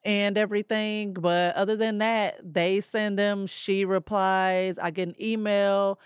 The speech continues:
that she's replied and everything, and that's it. So to help your family share their story this holiday season with Storyworth, go to storyworth dot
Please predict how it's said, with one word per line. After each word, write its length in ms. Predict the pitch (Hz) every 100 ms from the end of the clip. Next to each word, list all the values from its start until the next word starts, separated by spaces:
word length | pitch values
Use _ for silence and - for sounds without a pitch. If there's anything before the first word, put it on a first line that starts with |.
| - _ -
that 260 | 180 190 190
she's 360 | 220 202 175
replied 1120 | 185 - 220 196 185 180 180 175 175 175 180
and 180 | 165 190
everything, 720 | - 180 175 170 180 175 175 165
and 420 | - 175 170 165 156 _
that's 340 | 160 170 190 -
it. 280 | 226 180 - _ _ _ _ _ _ _ _ _ -
So 880 | - 226 202 196 185 180 175 180 185
to 160 | - 196
help 300 | 220 240 -
your 360 | 165 208 269
family 460 | 320 339 269 254 262
share 300 | - 240 240
their 160 | 233 240
story 360 | - 220 220
this 280 | 180 202 220
holiday 500 | 247 240 254 247 262
season 680 | - - 240 185 156 170 175
with 180 | 190 202
Storyworth, 760 | - 226 202 160 156 156 -
go 180 | 180 180
to 220 | 180 202
storyworth 920 | 175 - 190 190 247 262 214 208 214 165
dot 280 | 175 202